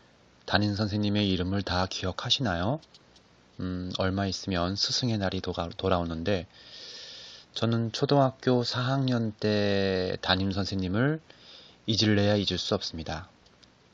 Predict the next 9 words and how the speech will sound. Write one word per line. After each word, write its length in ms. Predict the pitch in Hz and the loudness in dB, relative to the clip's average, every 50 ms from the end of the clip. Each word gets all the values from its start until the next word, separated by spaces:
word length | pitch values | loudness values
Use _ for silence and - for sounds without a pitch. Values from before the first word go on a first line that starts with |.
| _ _ | _ _
제가 280 | - - 95 92 92 | -4 -2 0 -2 -2
되게 500 | - - 90 - 92 90 87 85 85 85 - - | -2 -4 -4 0 0 2 2 2 0 -2 -4 -8
좋아했거든요. 1040 | - - 98 92 95 95 92 90 85 85 - - - - - 78 78 80 - - - - _ - - - - - - _ _ - - _ _ _ - | -2 0 2 4 4 4 2 0 -2 -4 -6 -8 -8 -6 -6 -8 -8 -8 -10 -12 -14 -20 _ -20 -20 -20 -20 -20 -20 _ _ -20 -20 _ _ _ -10
예, 320 | 87 87 85 85 82 82 - 98 | -8 -6 -6 -6 -6 -8 -8 -8
존경했고 920 | - - 107 107 107 104 98 85 85 85 - - - 85 87 98 127 151 - - - - - _ _ - - - - - - _ _ - - | -2 0 2 2 4 2 2 0 -2 -6 -8 -2 2 4 4 4 2 0 -4 -12 -20 -20 -20 _ _ -20 -20 -20 -20 -20 -20 _ _ -12 -4
이름은, 540 | 110 104 107 104 101 117 139 165 175 175 - | 0 0 2 2 4 4 2 2 0 -2 -6
성함은 600 | - - - 151 147 143 135 127 147 170 190 190 190 - - - - - | -8 -4 0 2 2 4 4 4 4 2 2 0 -4 -10 -12 -14 -6 -2
김초자 1800 | - - - 120 117 123 135 156 165 - _ - _ _ _ _ _ _ _ - - - - - - 180 165 - - _ - - 156 160 160 156 | -2 2 4 4 4 4 2 0 -2 -6 _ -20 _ _ _ _ _ _ _ -20 -18 -10 -10 -2 0 0 0 0 -6 _ 6 6 8 8 6 4
자자. 580 | - - - 92 - - - 98 87 - - | 2 0 0 0 -2 0 -2 -2 -2 -2 -4